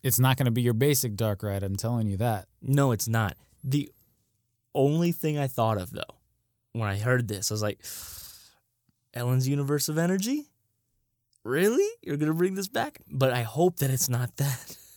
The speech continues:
Speaker 1: No, it's not.
Speaker 2: People say, "Oh, I love Ellen's Universe of Energy." No, you don't.
Speaker 1: You're sleeping.
Speaker 2: Exactly.
Speaker 1: Take a nice break from the hot sun.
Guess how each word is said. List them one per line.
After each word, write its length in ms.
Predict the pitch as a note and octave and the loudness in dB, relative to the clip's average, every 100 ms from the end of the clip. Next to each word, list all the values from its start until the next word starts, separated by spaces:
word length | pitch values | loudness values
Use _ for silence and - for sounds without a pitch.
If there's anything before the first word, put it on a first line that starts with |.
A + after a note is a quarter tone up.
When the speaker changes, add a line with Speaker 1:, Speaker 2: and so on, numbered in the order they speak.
| _ _ _ _ _ _ - - A#2+ | _ _ _ _ _ _ -12 -8 0
Speaker 1:
No, 400 | B2 B2 G#2 D#2+ - _ _ - | 2 4 2 -2 -14 _ _ -10
it's 220 | A#2 - | -8 -8
not. 160 | D#2 - _ - - - _ _ _ _ _ _ _ | -10 -18 _ -20 -20 -20 _ _ _ _ _ _ _
Speaker 2:
People 400 | - B3 B3+ F3 C3 | -2 0 4 2 4
say, 240 | - C3+ | 0 0
"Oh, 200 | - E3 | -2 -2
I 200 | E3+ F3+ | 0 2
love 360 | F#3+ D3+ F3 A#3 | 2 2 0 2
Ellen's 360 | G3+ C#3 A#2 A2+ | 2 2 2 0
Universe 480 | B2 A2+ A2+ G#2 G#2+ | 0 0 0 0 -2
of 100 | G#2 | -2
Energy." 460 | G2 F#2+ F#2+ F2+ - _ _ - | -2 -2 -4 -6 -10 _ _ -6
No, 640 | G#2+ C3+ D#3+ E3+ E3 D#3 _ - | -2 0 2 0 -2 -4 _ -14
you 160 | C3+ C#3 | -6 -4
don't. 360 | C3 C3 F2 E2+ | 0 0 -2 -4
Speaker 1:
You're 60 | G#2 | -6
sleeping. 480 | - A#2+ C3 F#2+ G2+ _ _ - | -4 -6 -6 -8 -10 _ _ -14
Speaker 2:
Exactly. 640 | G2+ G2 G#2 G#2+ G2 G2 F2 | -10 -4 2 2 0 -4 0
Speaker 1:
Take 140 | A2+ | 0
a 80 | G#2 | 2
nice 220 | G#2 G#2 | 2 0
break 240 | G2+ A2+ | 2 0
from 140 | - G#2+ | 0 0
the 80 | G2+ | 0
hot 180 | G#2+ | 0
sun. 300 | F#2+ A#2+ A#2 | 0 -2 -2